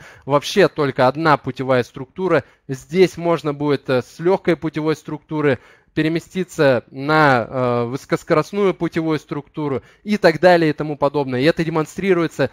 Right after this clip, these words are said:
безотказно уже, э, более двух лет, абсолютно эффективно и абсолютно достойно.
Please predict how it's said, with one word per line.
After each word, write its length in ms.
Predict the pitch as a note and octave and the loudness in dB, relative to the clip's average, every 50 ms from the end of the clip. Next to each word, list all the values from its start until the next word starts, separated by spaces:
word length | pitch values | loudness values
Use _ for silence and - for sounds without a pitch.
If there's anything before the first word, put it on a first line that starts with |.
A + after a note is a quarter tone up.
| - - _ _ | -8 -16 _ _
безотказно 1000 | D3+ C#3+ C#3 E3+ F#3 F3+ E3+ C#3+ D#3 C#3+ - - - E3+ F3 E3+ D3+ D#3+ D3 B2+ - _ _ _ _ - | -20 -6 2 4 4 4 4 2 0 -2 -2 2 4 4 4 4 2 0 -2 -2 -4 _ _ _ _ -12
уже, 580 | D3+ D3+ C#3 C#3+ F3 F3+ E3+ D#3 C#3+ A#2+ A2 - | -10 -8 -2 2 4 6 8 8 6 4 0 -8
э, 380 | - C3+ C3 C3 B2+ B2 B2+ B2 | -6 -2 0 0 0 0 0 -2
более 640 | B2+ C#3 E3+ G3 G3 F#3 F3 D#3+ D3 C3+ B2 A2+ _ _ _ | -4 0 4 6 6 6 6 6 6 4 4 2 _ _ _
двух 480 | C#3 C3 - D3+ D#3 E3+ E3+ D#3 - | -18 -16 -12 -6 -4 -4 -4 -4 -4
лет, 340 | D#3 D3+ D#3+ F3 F#3 F3+ - | -2 0 2 2 2 2 2
абсолютно 600 | C#3+ B2+ - - D3+ D3 D#3+ D#3+ - D3+ C#3 C3 | 0 -2 -2 -2 -4 -2 -4 -4 -4 -4 -4 -4
эффективно 640 | B2+ - - C3+ _ _ - F#3 F3+ E3 E3 C#3+ A#2+ - - - - _ - | -4 -6 -10 -14 _ _ -6 -6 -4 -2 -2 -2 -2 -4 -10 -20 -16 _ -4
и 180 | E3 F#3 F3 | 0 2 2
абсолютно 800 | C#3+ A#2 C#3 C3+ - - - D#3 D3+ E3 E3+ - D#3 D3 C3+ A#2+ - _ _ _ _ | 2 2 0 -4 -4 -4 -4 -4 -2 -2 -4 -4 -2 -2 -2 -2 -4 _ _ _ _
достойно. 720 | - C3+ D3+ - - - - - E3 D#3 C3+ A#2+ A2+ G2 F#2+ | -4 0 0 0 0 -2 -6 -2 -2 -2 -2 -2 -4 -6 -8